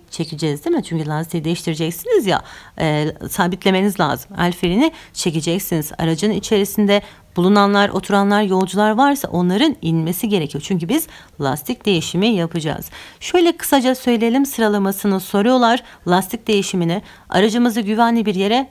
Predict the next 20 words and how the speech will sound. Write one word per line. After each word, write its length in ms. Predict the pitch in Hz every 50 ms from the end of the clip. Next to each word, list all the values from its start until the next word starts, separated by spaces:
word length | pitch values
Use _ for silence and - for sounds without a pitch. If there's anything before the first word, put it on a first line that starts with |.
| - _
alacağız. 560 | - 196 190 175 156 156 139 135 170 - -
Yani 400 | 220 208 196 208 220 233 240 226 -
sağa 320 | - - - 185 160 175
çekeceğiz 440 | 185 - 190 165 151 147 147 135 131
arkadaşlar. 640 | 131 135 - - 165 - 143 - - - - - - - - 147
Dörtleri 480 | 165 180 196 196 - 208 202 190 220
yakacağız. 600 | 202 165 143 - - 165 147 160 - - - - - - - - -
Araç 340 | - 190 196 196 208 - -
kaymasın 640 | - 220 214 233 240 226 196 202 - - 180 170 151
diye 180 | 156 139 - - -
el 180 | 160 180 220
frenini 540 | 247 - - 247 240 240 226 226 226 233 233 - - - - -
çekeceğiz. 560 | - 160 147 - 165 - 151 147 - - - - - - - 185
Lastiklerin 540 | 190 233 226 - 302 294 - 262 262 233
arka 320 | - 190 190 202 - 294 285
tarafına 520 | - 240 196 180 - 208 214 302 349 349
takozu 540 | - 254 226 226 - 160 151 156 160 143 - -
yerleştirerek 800 | 147 165 170 180 190 196 226 240 - - 254 247 254 269 262 - -
işleme 480 | 214 190 - - 160 156 175 202 214 180
başlayacağız. 600 | 156 147 160 - - 151 143 139 131 - -